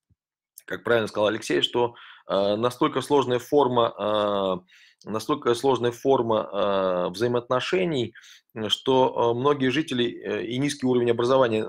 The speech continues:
наших жителей не позволяет им, э, понимать и осознать, а зачем вообще, э, нужны какие-то, м, там формы, э, формы организации. Ну, например, товарищество собственников жилья, одна из таких самых распространенных форм организации жителей,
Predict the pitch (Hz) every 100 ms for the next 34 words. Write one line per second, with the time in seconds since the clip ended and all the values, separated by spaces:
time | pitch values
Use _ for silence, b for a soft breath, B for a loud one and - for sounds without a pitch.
0 | 101 110 123 131 175 147 120 117 117 117
1 | 127 143 131 127 107 101 - 98 95 98
2 | 123 127 127 143 147 107 98 110 104 131
3 | - 104 104 127 107 101 - 123 113 B
4 | B B - 82 85 90 107 101 117 127
5 | 110 101 117 113 101 92 92 85 87 85
6 | _ - 87 78 - 117 120 107 95 90
7 | B B _ 76 80 78 76 71 71 71
8 | 69 69 67 - 120 117 107 104 104 92
9 | 104 110 113 82 - - 101 117 110 90
10 | - 107 120 - 104 123 98 104 95 98
11 | 117 143 196 113 110 - 107 104 113 107
12 | 101 101 - - 113 107 90 - 110 95
13 | 90 _ _ _ _ _ _ _ - 87
14 | 110 104 113 - 127 190 156 127